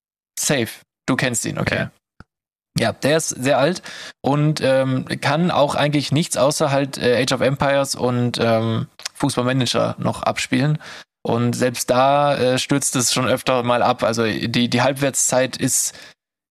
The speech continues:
Speaker 1: ja, ist, äh, gering nur noch. Oder wie sagt man? Die Halb-, nee, wenn die Halbwertszeit ist gering, die ist...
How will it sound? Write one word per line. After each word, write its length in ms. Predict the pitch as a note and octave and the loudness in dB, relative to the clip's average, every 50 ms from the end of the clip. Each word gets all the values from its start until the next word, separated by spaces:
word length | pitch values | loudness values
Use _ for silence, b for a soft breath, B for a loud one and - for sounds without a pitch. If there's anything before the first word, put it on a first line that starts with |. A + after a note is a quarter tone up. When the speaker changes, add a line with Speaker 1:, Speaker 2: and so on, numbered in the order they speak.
| - | 0
Speaker 1:
ja, 220 | B2+ A#2+ G#2+ G#2+ - - _ _ - | 0 0 0 -2 -4 -14 _ _ -4
ist, 280 | A2 A#2 - - - - | -4 -2 -2 -2 -4 -2
äh, 140 | A2+ A#2 | -2 -2
gering 420 | A2 B2+ B2 A#2+ C3+ C3+ B2 G#2+ A2 - | 0 -2 0 0 0 0 0 -2 -2 -4
nur 180 | - A#2 A2+ | -2 -2 0
noch. 160 | A2 A2 - | 0 -2 -2
Oder 180 | - A#2 A#2 A2+ | -2 -2 0 0
wie 60 | A#2 | 0
sagt 140 | B2+ D3+ - | 0 0 -2
man? 160 | C3 A2 - F2+ | -2 -4 -2 -2
Die 100 | - A#2 | -2 -2
Halb-, 260 | C3 C3 C3 - - | -2 -2 -4 -4 -2
nee, 140 | B2 A#2 G#2+ | -2 -2 -2
wenn 80 | A#2 A2 | -2 -2
die 120 | A2+ B2+ | 0 0
Halbwertszeit 760 | B2 C3+ D#3 - - D#3 D3 - - - - - C#3 D3 - | 0 0 -2 -2 -2 -2 -2 -2 -4 -6 -4 -4 -4 -4 -2
ist 240 | D3 C#3 - - - | -2 -4 -4 -6 -8
gering, 280 | - - B2 B2 C3 A#2+ | -6 -4 -2 -2 -2 -2
die 160 | A#2+ A#2+ A#2+ | -2 -2 -4
ist... 240 | A#2 - - - - | -4 -6 -10 -12 -14